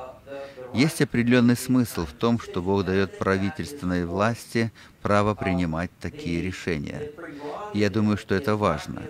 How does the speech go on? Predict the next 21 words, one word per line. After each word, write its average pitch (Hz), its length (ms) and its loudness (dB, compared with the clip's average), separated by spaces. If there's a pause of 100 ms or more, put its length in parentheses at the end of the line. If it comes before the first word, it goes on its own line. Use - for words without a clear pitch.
(500)
Прерогатива 117 840 4
не 101 220 4
дана 113 380 4 (280)
отдельным 107 560 2
гражданам, 85 640 0 (100)
как 87 160 -4
гражданам, 82 640 0 (420)
но 151 100 2
скорее 107 360 2
правительству 104 1040 -2
и 90 160 -2
государственным 92 800 0
чиновникам, 101 680 0 (440)
как 87 180 -4
чиновникам 90 560 0
государства, 117 800 0 (260)
а 92 120 0
не 98 140 2
как - 280 -2
частным 98 460 -2
лицам. 85 480 -6